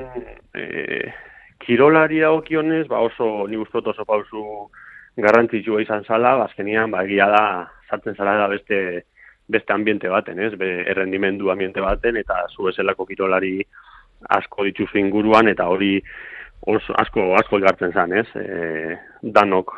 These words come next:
danok helburu, helburu bakar bat ez, baina danok helburu antzerakuekin bizitzia, ba, hori ja, e, pauso handi bat izan zan. Baina ikaste-, ikasketa asuntuetan, ba, bueno,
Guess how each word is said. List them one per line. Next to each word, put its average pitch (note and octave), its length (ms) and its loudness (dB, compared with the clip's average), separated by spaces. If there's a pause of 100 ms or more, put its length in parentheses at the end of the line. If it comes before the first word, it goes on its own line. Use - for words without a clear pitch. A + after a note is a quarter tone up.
(140)
danok A2 360 4
helburu, G#2 1000 0
helburu G#2 360 0
bakar G#2+ 360 6
bat G#2+ 180 2
ez, C3 140 2
baina G#2+ 240 -4
danok G2+ 260 -2
helburu G2+ 320 -4
antzerakuekin G#2 720 -4 (220)
bizitzia, A2 520 2
ba, G2+ 160 2
hori G2 220 -4 (800)
ja, G2 300 4 (800)
e, F2 320 -8
pauso F#2 300 0
handi F#2 160 -2
bat F#2 140 -2
izan G2+ 240 -4
zan. B2 200 0 (600)
Baina A2 280 2
ikaste-, B2 500 0
ikasketa A#2+ 880 0
asuntuetan, A#2+ 680 -2
ba, G#2+ 60 0
bueno, A2+ 320 -2